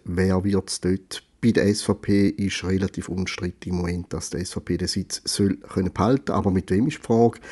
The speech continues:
Und neu ins Rennen gestiegen ist diese Woche der Hans-Ueli Vogt von der S V P vom Kanton Zürich, ehemaliger Nationalrat, Uniprofessor.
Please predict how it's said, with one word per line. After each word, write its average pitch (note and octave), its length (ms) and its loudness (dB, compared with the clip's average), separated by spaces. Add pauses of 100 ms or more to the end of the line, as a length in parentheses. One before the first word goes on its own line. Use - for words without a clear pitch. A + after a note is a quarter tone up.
(460)
Und G#2+ 220 8
neu F#2+ 160 8
ins A2 160 6
Rennen F#2+ 160 4
gestiegen - 300 -2
ist - 280 -6
diese F#2 240 0
Woche F#2 380 -4
der F#2 160 -2
Hans-Ueli F2 580 -4
Vogt - 460 -8
von - 240 -12
der D2 200 -4
S F2+ 220 -4
V E2+ 140 -2
P - 120 -6
vom F2 140 -4
Kanton E2+ 480 -6
Zürich, D3+ 520 4
ehemaliger F2+ 420 -2
Nationalrat, G#2 920 0
Uniprofessor. G#2 880 4